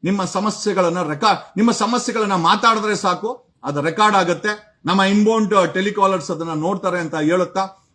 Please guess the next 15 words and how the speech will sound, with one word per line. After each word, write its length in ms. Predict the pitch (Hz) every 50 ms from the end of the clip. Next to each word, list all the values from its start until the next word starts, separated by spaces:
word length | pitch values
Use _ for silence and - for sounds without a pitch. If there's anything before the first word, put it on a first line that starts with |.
| _
ಸದ್ಯಕ್ಕೆ 840 | - - - 214 196 185 233 226 - 220 214 190 156 - - - - - -
ಸುವರ್ಣ 300 | - 226 226 233 233 233
ಕರ್ನಾಟಕವನ್ನ 760 | 214 208 202 185 180 202 202 202 190 196 190 185 180 185 180
ಮಾಡ್ಬೇಕು 580 | 180 170 160 160 180 214 214 202 208 196 - 190
ಅಂತ 160 | 180 175 175
ನಮ್ಮಂತವ್ರು 520 | 175 165 170 190 208 202 190 185 185 160 147
ಕನ್ಸು 320 | 165 170 196 196 - -
ಕಾಣ್ತಾ 320 | 202 175 175 175 - 180
ಇದೀವಿ. 460 | 170 156 147 156 165 196 196 196 - _ _ _ _
ನೀವೆಲ್ಲ 400 | 135 170 170 165 175 196 220 226 240 240 233
ನಮಗೆ 300 | 220 214 208 208 202 190
ಸಪೋರ್ಟ್ 460 | - 208 185 190 220 226 214 170 190
ಮಾಡಿದ್ರೆ 300 | 202 196 185 190 196 190
ಖಂಡಿತ 380 | 190 190 190 214 226 214 180
ಆಗತ್ತೆ. 680 | 226 214 202 190 185 190 185 - 214 214 202 - -